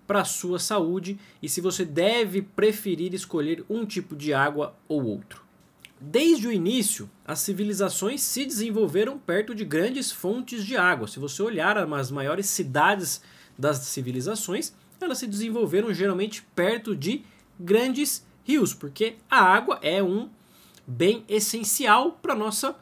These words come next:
sobrevivência. Portanto, locais onde tinham mais fácil acesso à água se desenvolveram antes. Com o nosso desenvolvimento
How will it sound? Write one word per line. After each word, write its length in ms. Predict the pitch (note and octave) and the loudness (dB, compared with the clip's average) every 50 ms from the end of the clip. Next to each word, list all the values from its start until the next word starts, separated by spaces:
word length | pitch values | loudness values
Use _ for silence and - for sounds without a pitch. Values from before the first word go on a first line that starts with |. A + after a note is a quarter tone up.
| - - _ _ - | -18 -20 _ _ -8
sobrevivência. 880 | - - B3 A3 A#3+ A#3+ A#3 B3 B3+ A3+ A#3+ A3 E3+ C3 - - - - - _ _ _ | -2 -2 0 2 2 0 0 -2 -4 -2 0 0 0 0 -4 -8 -10 -14 -18 _ _ _
Portanto, 360 | D3+ D3 C#3 F#3 G#3+ G#3+ A#3+ A3+ | -12 -6 -4 -4 -2 -2 -2 -2
locais 580 | G3+ F3 F3+ F3 F3 - F3+ G#3 A#3+ A#3 G3+ | 0 0 -2 -2 0 0 2 2 2 2 0
onde 160 | G3+ G3+ G3 | 0 0 0
tinham 260 | G3 - - F#3 F3+ F3 | -2 -4 -4 -4 -2 -2
mais 380 | E3+ E3+ F3 F3 F3 - - | 0 0 -2 -2 -2 -4 -6
fácil 600 | - - - E3 F#3+ F#3+ G3 - - - C#3 - - | -6 -2 2 4 4 4 2 -2 -6 -10 -12 -8 -4
acesso 680 | - C#3 C#3 C3+ - - C3+ B2+ A#2 - - - - - - | -2 -2 -2 -2 -4 -4 -4 -4 -4 -6 -10 -12 -14 -8 -2
à 60 | F#3 | 2
água 480 | G#3 F#3+ E3 D#3+ E3+ F#3 G3+ C4 F4+ - - _ _ - _ _ | 2 4 4 4 2 0 -2 -6 -8 -8 -14 _ _ -20 _ _
se 180 | _ - - C#4+ | _ -4 -4 -2
desenvolveram 840 | A#3 G#3+ G#3 A#3 A#3+ G#3+ A3+ B3+ B3+ G#3+ F#3 G3+ G#3 G#3+ A#3+ A#3+ - - - _ _ _ _ _ _ _ _ | -2 -2 -2 -2 0 0 0 0 0 2 4 6 6 6 4 0 -4 -12 -20 _ _ _ _ _ _ _ _
antes. 640 | - A#3 G#3 C#3 - - - - - - - - - _ _ - - - - - _ _ _ | 0 2 2 2 0 -4 -8 -8 -6 -6 -6 -8 -12 _ _ -20 -20 -20 -20 -20 _ _ _
Com 280 | - C#4 D#4 F#4 F#4 - - | -4 0 2 2 2 0 -4
o 140 | - B3 B3 | -8 -6 -2
nosso 320 | A#3 A3+ A3+ G#3+ A3 G3+ | 0 0 0 0 -2 -4
desenvolvimento 1120 | E3+ E3 G3 A#3 A#3+ G3+ A3 G#3+ F#3+ F#3 F#3+ F#3 E3 E3+ D#3 D#3+ D#3+ F3 G3 G3 - D#3 C3+ | 4 6 6 6 6 4 0 0 2 2 0 0 0 -4 -4 -4 -2 -4 -4 -4 -8 -12 -14